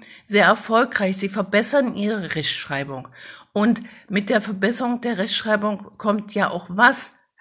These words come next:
Ein, eine Veränderung, Veränderung des Selbstvertrauens.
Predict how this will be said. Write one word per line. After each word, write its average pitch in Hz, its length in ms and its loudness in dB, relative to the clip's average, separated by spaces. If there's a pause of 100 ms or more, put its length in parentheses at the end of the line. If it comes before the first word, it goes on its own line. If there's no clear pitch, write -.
(100)
Ein, 202 260 -2 (180)
eine 214 200 0
Veränderung, 233 720 -2 (640)
Veränderung 233 800 0
des 196 240 0
Selbstvertrauens. 208 1080 0